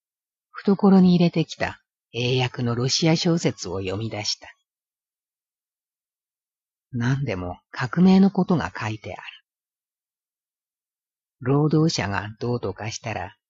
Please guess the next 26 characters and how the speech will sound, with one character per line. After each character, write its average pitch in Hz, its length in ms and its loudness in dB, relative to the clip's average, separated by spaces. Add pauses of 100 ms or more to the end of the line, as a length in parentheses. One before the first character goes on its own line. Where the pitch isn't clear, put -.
(220)
気 - 160 -12
が 113 120 -2
違 123 340 -4
っ - 40 -12 (120)
て 117 200 -6 (480)
ダ 107 180 -2
イ 139 100 2
ナ 156 120 4
マ 165 180 4
イ 170 60 2
ト 101 220 -2
を 104 60 -4
放 113 240 -2
り 113 120 -4
つ - 120 -20
け 110 140 -4
て、 101 220 -12 (640)
し - 260 -4
ま 98 180 -2
い 101 80 -8
に 98 200 -12
そ - 220 -4
の 131 180 2
女 170 280 2
ま 135 160 0
で 95 200 -8